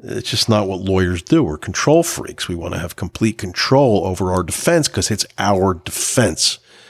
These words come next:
and it can't be polluted. The jury pool can't be polluted by idiotic statements, but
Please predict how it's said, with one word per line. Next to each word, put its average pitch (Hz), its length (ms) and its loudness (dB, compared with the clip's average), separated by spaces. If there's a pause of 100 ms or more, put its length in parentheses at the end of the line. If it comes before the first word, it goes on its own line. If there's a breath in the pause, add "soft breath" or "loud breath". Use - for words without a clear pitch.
(420 soft breath)
and 95 80 -4
it 87 140 -10
can't 101 320 0
be 98 100 -2
polluted. 101 760 0 (680 soft breath)
The 107 80 -4
jury 113 420 4
pool 92 320 -2
can't 95 320 0
be 90 140 -4
polluted 104 600 4
by 85 200 0
idiotic 92 560 2
statements, - 600 -2
but - 220 -14